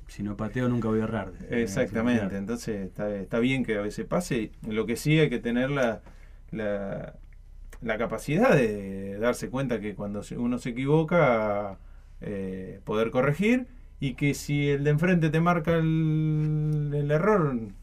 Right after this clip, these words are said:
Speaker 2: no solamente es, es un mero
Speaker 1: Mm.
Speaker 2: opositor, eh.
Speaker 1: Tal cual. Eh, vos sabés que, bueno, esto lo, lo venimos viendo desde el año pasado cuando se da el cambio de gobierno. Eh, Juntos por el Cambio,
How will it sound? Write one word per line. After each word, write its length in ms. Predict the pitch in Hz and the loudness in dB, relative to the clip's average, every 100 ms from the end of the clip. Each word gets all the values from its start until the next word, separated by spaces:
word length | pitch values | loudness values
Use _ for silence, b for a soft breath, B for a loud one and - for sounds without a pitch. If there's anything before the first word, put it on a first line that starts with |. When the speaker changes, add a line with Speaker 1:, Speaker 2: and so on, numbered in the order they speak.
| - - - - | -18 -14 -12 -10
Speaker 2:
no 240 | 120 131 | -4 -4
solamente 1400 | 123 120 113 117 113 101 107 107 104 101 104 110 107 104 | -2 -2 0 0 0 0 0 0 -2 -4 -4 -2 -2 -6
es, 240 | - - 117 | -12 -12 -6
es 40 | |
un 140 | 110 113 | -2 0
mero 220 | 110 107 | 2 2
Speaker 1:
Mm. 40 | |
Speaker 2:
opositor, 640 | 101 - 101 135 113 95 92 | 0 -4 0 2 2 0 -6
eh. 500 | 98 98 98 95 101 107 | -10 -10 -10 -12 -12 -10
Speaker 1:
Tal 140 | 104 | -8
cual. 200 | 104 101 - B B B B B B | -8 -10 -12 B B B B B B
Eh, 80 | 123 | -6
vos 180 | 143 151 | -4 -2
sabés 160 | 185 | -2
que, 340 | 170 151 127 113 - | 2 4 4 -2 -10
bueno, 220 | 127 127 120 | -4 -2 -2
esto 200 | 120 123 | -2 0
lo, 140 | 110 | 2
lo 160 | 101 101 | 0 0
venimos 300 | 113 123 117 | 2 0 2
viendo 220 | 127 123 | 2 2
desde 120 | 110 | 2
el 40 | |
año 240 | 120 123 117 | 2 2 2
pasado 460 | 113 - 127 135 | -2 -2 0 0
cuando 480 | 107 95 95 92 90 | -2 -6 -6 -6 -10
se 200 | - - | -14 -6
da 120 | 104 113 | -2 -2
el 80 | |
cambio 300 | 110 123 123 | -2 0 2
de 40 | 117 | 0
gobierno. 520 | 123 135 135 143 151 B B B B B | 0 0 0 0 0 B B B B B
Eh, 140 | - - | -16 -10
Juntos 300 | - 165 160 | -2 0 2
por 160 | 151 | 2
el 60 | 139 | 2
Cambio, 480 | 170 196 185 165 | 2 2 4 2